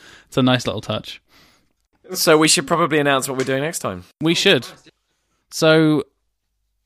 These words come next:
Speaker 1: for episode six of season two, we're going way back.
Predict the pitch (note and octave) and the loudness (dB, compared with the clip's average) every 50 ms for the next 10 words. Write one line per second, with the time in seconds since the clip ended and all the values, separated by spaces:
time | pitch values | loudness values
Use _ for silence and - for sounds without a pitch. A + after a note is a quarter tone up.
0 | _ _ _ _ - C#3 C3+ C#3 C#3 - - - - B2+ B2 A#2 - - - D#3+ | _ _ _ _ -2 0 0 0 -2 -4 -6 -4 -4 -2 -2 -4 -6 -6 -6 -6
1 | D#3+ - F3 - - - - - - - - - B2 B2 A#2 A#2+ A#2+ - - C#3 | -6 -6 -8 -12 -12 -12 -12 -12 -12 -10 -6 -6 -6 -4 -4 -6 -6 -4 -2 -2
2 | C3+ C#3 D3 E3 D#3+ E3 D3 C3+ C3 B2+ B2 A#2+ A#2+ A#2+ A#2 A2+ - _ _ _ | 2 2 2 2 4 4 4 4 4 2 2 0 -2 -4 -6 -10 -14 _ _ _
3 | _ _ _ _ _ _ _ _ _ _ _ D#3+ - C#3 C3 C3 - - - - | _ _ _ _ _ _ _ _ _ _ _ -6 -4 -4 -4 -4 -4 -6 -8 -8
4 | - - _ - - | -10 -16 _ -18 -8